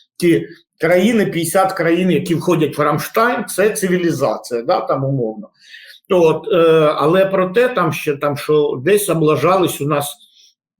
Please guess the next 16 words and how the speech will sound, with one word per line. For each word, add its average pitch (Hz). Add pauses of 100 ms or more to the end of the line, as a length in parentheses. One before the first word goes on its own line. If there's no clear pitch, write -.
(260)
уряди 170
з 139
аналітикою, 123
да, 147 (480)
е, 156
десь 185
не 185
довіряли 175
українському 170
народу, 139 (160)
о, 151
який 147
виявився 156
набагато 151
героїчнішим, 139
ніж, 131